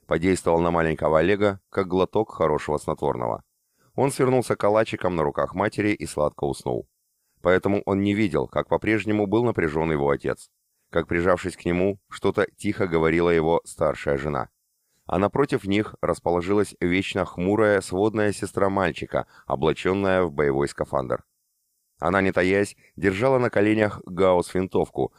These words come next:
с включённым оптическим целеуказателем. Ну а прекрасная и ледяная красавица Ингрид продолжала уверенно вести катер на предельной для него скорости. Стремительный полёт машины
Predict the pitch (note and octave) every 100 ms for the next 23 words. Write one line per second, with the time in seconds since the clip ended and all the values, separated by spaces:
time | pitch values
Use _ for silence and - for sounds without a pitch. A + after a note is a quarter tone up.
0 | _ - - F2 D2 G2+ G2+ F2+ - D#2+
1 | - C#2+ D2+ - D#2 - C#2+ C#2 C#2 C#2+
2 | C2 B1+ A#1 - _ _ _ _ _ _
3 | - E2+ F2 E2+ E2 F2 F2+ E2 C#2 C#2
4 | - D#2+ D#2 E2 E2 - D#2 D#2+ D#2 C#2+
5 | D#2 D2 F2+ F#2 E2 C2+ _ - - -
6 | F#2 G2 G2 A#2 A#2+ - F#2 G#2+ B2+ A#2+
7 | G2+ F#2 - E2+ F#2+ F#2+ A2+ - G2+ F#2+
8 | F2 D2 D2 D2+ D#2 C#2 C#2+ C2+ C2 -
9 | C2+ B1 - B1 - _ _ _ _ _
10 | _ _ _ _ _ _ _ _ _ _
11 | _ _ _ - F#2 G#2+ B2+ C3+ B2 A2
12 | G#2+ G#2+ G#2 G2 A#2+ A#2 D2+